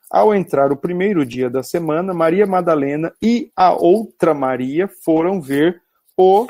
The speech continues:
sepulcro", tá? Essa a outra Maria aí é a Maria, mãe do Tiago, filho de Alfeu, ok? Não é a Maria, Maria Maria, tá certo? Bom,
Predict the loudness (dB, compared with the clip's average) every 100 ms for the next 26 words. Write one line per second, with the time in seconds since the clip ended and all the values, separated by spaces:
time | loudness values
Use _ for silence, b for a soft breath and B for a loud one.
0 | -10 -20 -16 0 0 2 0 0 -2 -6
1 | -8 -8 _ _ _ _ -2 0 0 b
2 | b b -4 -2 -4 -2 -2 -2 0 2
3 | 2 2 -4 -4 -2 -4 -4 -4 -2 -2
4 | -4 -8 -6 -2 0 -2 -2 -4 -4 -6
5 | -6 -4 -6 -6 -8 -12 _ _ _ -10
6 | -10 -10 -2 2 2 2 -4 -2 0 0
7 | -2 -4 -4 -6 -4 -6 _ _ _ _
8 | _ _ _ _ -12 -6 -6 -4 -4 -2
9 | -2 -2 -4 -2 0 0 0 -6 _ _
10 | _ -2 2 4 4 2 2 2 0 -4
11 | _ _ _ -20 -8 -6 -6 -10 -18 -18
12 | b b b b b _ _ _ _ _
13 | _ _ 0 0 0